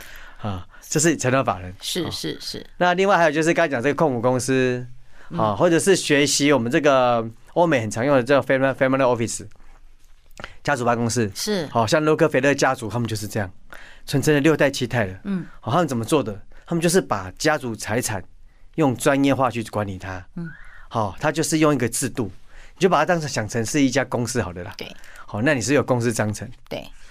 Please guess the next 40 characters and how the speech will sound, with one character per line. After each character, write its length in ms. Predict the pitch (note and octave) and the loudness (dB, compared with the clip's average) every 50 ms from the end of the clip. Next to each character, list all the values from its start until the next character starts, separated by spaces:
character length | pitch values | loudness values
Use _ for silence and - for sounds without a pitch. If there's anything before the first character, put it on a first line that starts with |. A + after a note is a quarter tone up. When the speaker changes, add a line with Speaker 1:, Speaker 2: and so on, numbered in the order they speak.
| - - - | -18 -8 -2
Speaker 1:
所 100 | - D3+ | 2 2
以 40 | C#3+ | 4
他 60 | D3 | 4
们 40 | C#3 | 4
就 120 | C3+ D3+ | 4 2
有 80 | C3 A2 | 2 2
所 160 | - - A2 | 0 0 0
谓 60 | A#2+ | 0
的 40 | A#2+ | 0
家 220 | A2+ - C#3+ B2+ A#2 | 2 2 0 0 0
族 180 | - A2 G2 | -2 -4 -2
宪 180 | F#2+ - C3 G#2 | 0 2 2 2
法、 220 | F#2+ G2 F#2 F#2+ | 0 -2 -6 -4
家 160 | - - A#2 | -2 0 0
族 140 | A2 - G#2+ G2+ | 0 -2 -4 -4
宪 180 | - A2 G2 | -2 -2 -2
章 220 | F#2 F#2 F#2 F2+ F2+ | -4 -6 -6 -8 -8
嘛。 140 | F#2 G2 - | -10 -8 -6
Speaker 2:
嗯。 220 | G3+ F#3 F3 E3 - - - - - - - - - - - | -6 -6 -6 -8 -12 -16 -18 -18 -18 -16 -16 -16 -14 -12 -6
Speaker 1:
然 120 | - A#2 B2+ | -2 0 2
后 80 | D3 | 2
你 160 | C#3+ B2+ A#2 G#2 | 2 0 -2 -2
就 160 | A#2+ C3+ C3 | 0 2 4
会 100 | C#3 C#3 | 4 4
有 180 | B2+ G#2+ G#2+ | 4 2 0
那 100 | A2 C3 | -2 -2
个 560 | A#2+ B2 A#2 A2 G#2+ G#2+ G#2 G#2 G2+ G2+ G2+ G#2 - - | -2 -2 -2 -2 -2 -2 -4 -4 -6 -8 -10 -14 -14 -6
公 200 | - D#3 C#3 C3+ | -2 0 0 2
司 140 | C3 B2 C#3 | 2 4 4
会 60 | C#3 | 6
有 100 | C3+ A#2 | 4 4
股 180 | G#2 - G#2 G#2 | 2 -2 -4 -4
东 160 | G2+ A2+ A#2+ | -2 -2 -2
大 220 | A#2+ B2+ A#2+ A2+ G#2+ | 0 0 -2 0 0
会 220 | A#2 A#2+ G#2+ G#2 | 0 0 0 0
跟 340 | G#2 - A#2 G#2+ A2 A2 A2+ - - - - - - | 0 -2 -2 -2 -2 -6 -8 -12 -16 -20 -20 -10 -6
董 160 | - A#2+ B2 | -6 -6 -4
事 180 | A#2 - D3+ D3+ | -4 -2 0 2
会 160 | D3 D#3+ C3 G#2+ | 2 2 0 0
嘛， 100 | G#2+ | -2